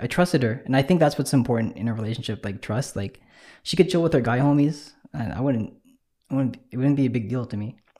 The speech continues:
Just because at the end of the day, I trust her. I know she's with me. I feel that when I'm with her. I feel that when she talks to me, you know, and says things to me. So, like, trust wasn't really a big deal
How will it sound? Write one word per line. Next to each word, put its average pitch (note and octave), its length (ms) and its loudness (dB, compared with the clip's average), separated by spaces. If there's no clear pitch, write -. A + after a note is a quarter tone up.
Just A#2+ 140 -6
because C3+ 160 2
at A#2+ 100 2
the B2+ 80 2
end C#3 140 6
of C3 60 4
the B2 60 0
day, A#2 480 0
I A2+ 80 -4
trust A#2+ 320 -2
her. A2 260 -4
I A#2+ 60 0
know C3 120 4
she's B2 180 -2
with A2 140 -8
me. G#2+ 300 -4
I B2+ 120 -2
feel D3+ 200 4
that A2+ 320 0
when B2 100 2
I'm A#2+ 160 4
with C3 160 0
her. G2 260 -6
I A#2 100 -6
feel C#3 180 0
that B2 160 2
when A#2+ 160 2
she A#2 580 -2
talks A2+ 280 -4
to B2 60 -2
me, A#2 340 -2
you D#3+ 100 -6
know, C#3+ 100 0
and B2 100 0
says B2 200 -2
things B2 200 -2
to B2+ 80 -2
me. C3+ 180 0
So, - 160 -10
like, G2+ 280 -8
trust D#3+ 280 2
wasn't D3 240 2
really B2+ 220 0
a A#2+ 40 0
big A2 480 -6
deal B2 400 -6